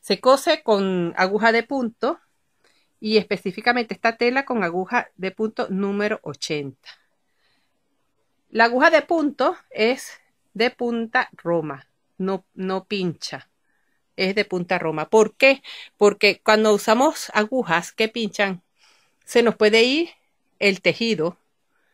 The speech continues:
porque se trae, se trae la, la, se daña el tejido. Cuando la aguja que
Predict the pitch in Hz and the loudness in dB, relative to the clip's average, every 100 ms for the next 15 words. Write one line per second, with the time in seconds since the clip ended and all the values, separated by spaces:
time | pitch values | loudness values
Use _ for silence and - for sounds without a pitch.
0 | _ _ - 196 185 190 185 202 196 226 | _ _ 0 0 0 -2 0 4 6 6
1 | - 196 190 - 196 190 190 190 220 226 | 2 -4 -6 -4 -4 0 4 6 6 4
2 | 208 196 170 175 170 165 165 - - _ | 6 6 4 4 2 2 -2 -8 -20 _
3 | - 226 233 262 214 185 180 208 190 151 | 4 6 8 6 4 2 -2 0 -4 -4
4 | - - 190 190 185 196 - 196 196 202 | -8 -2 0 2 -2 -6 -4 0 2 2
5 | 247 285 - 240 | 2 2 2 0